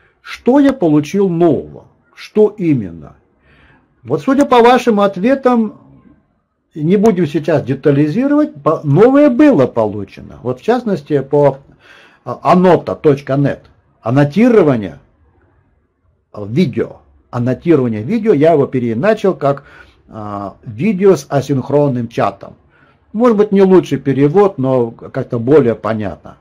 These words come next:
Аннотирование, видео немножко сбивает. И вы согласились, что это новое.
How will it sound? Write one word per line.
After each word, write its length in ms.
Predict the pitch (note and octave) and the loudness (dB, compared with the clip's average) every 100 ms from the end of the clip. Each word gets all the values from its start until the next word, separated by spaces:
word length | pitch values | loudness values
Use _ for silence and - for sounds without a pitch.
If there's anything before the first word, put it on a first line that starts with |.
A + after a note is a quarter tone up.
| - | -14
Аннотирование, 960 | G#2+ A2 A2+ A3 A3+ F#3 D#3 C3+ A2 | -8 -6 -4 0 2 2 0 -4 -6
видео 540 | G2+ D#3+ G3 C#3+ C3+ A#2+ - - - _ - | -10 -10 -6 -2 -2 -4 -14 -20 -20 _ -10
немножко 540 | B2+ C#3+ C#3+ C3+ B2+ | -2 -2 -2 -4 -4
сбивает. 500 | G#2+ D3+ D#3 A2 F2 _ _ _ _ _ _ _ _ _ - - _ _ _ _ _ _ _ _ _ _ _ - | 0 2 4 2 -2 _ _ _ _ _ _ _ _ _ -20 -20 _ _ _ _ _ _ _ _ _ _ _ -18
И 200 | G2 G2+ | -12 -10
вы 580 | G2 A2 F#3 A3 G3 D3 | -4 2 4 6 4 0
согласились, 480 | D#3+ D3 E3+ A#3 A#3+ | -2 -2 -2 -2 -2
что 140 | F3+ | -2
это 140 | D3+ E3 | 0 0
новое. 440 | D#3+ C#3+ F#2 - | 2 2 0 -8